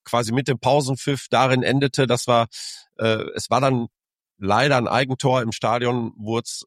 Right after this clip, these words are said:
äh, Timo Becker zugeordnet, weil er bei der, bei der Ecke, äh, zum Kopfball hochging. Ähm, im Nachgang war aber zu erkennen, dass, äh, äh, Heuer, Janis Heuer, die, äh,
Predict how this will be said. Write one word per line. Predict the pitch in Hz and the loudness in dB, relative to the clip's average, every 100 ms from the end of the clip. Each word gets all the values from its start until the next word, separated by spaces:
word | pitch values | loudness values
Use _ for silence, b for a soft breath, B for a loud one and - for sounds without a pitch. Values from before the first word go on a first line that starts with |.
| - | -10
äh, | 113 107 104 - - | -4 -2 -2 -8 -8
Timo | 123 117 | -6 -4
Becker | 104 135 156 147 135 | -4 -4 -2 -4 -4
zugeordnet, | - 135 127 123 131 131 131 120 | -8 -6 -2 0 -2 -2 -4 -4
weil | 117 120 | -4 -4
er | |
bei | 110 113 | -4 -2
der, | 113 113 B B B B | -2 -4 B B B B
bei | 110 | 0
der | 110 - | 0 -2
Ecke, | - 135 123 113 - 110 110 | 0 2 2 0 -2 -4 -4
äh, | 117 110 | -8 -6
zum | 117 113 | -6 -4
Kopfball | 151 - - 127 | -8 -10 -6 -4
hochging. | 120 139 147 - 139 139 151 - b b b - | -2 -2 -4 -4 -2 -2 -4 -8 b b b -8
Ähm, | 104 104 104 104 107 104 | -2 0 0 -2 -4 -4
im | 107 | -2
Nachgang | 110 127 113 113 | -2 -2 -4 0
war | 113 | 0
aber | 113 | 0
zu | 110 117 | -2 -4
erkennen, | 107 107 113 117 | -4 -2 -2 0
dass, | 110 104 - | 0 -2 -4
äh, | |
äh, | 104 104 104 104 - 98 95 | -4 -2 -2 -4 -4 -4 -2
Heuer, | 107 120 127 123 117 | 0 2 2 0 0
Janis | 104 107 - | -2 -4 -4
Heuer, | 113 110 110 | -2 -2 -2
die, | 101 107 107 104 | -4 -6 -6 -8
äh, | - 101 101 | -6 -4 -2